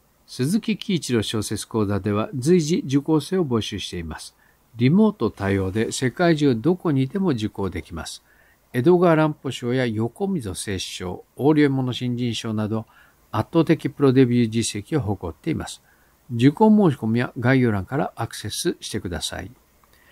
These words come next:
この番組はYouTubeをキーステーションにサウンドクラウド、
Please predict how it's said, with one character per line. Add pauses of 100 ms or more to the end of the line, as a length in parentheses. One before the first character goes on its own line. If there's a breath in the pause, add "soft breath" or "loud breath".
(1700 soft breath)
こ
の
番
組
は (320)
YouTube
を
キ
ー
ス
テ
ー
シ
ョ
ン
に
サ
ウ
ン
ド
ク
ラ
ウ
ド、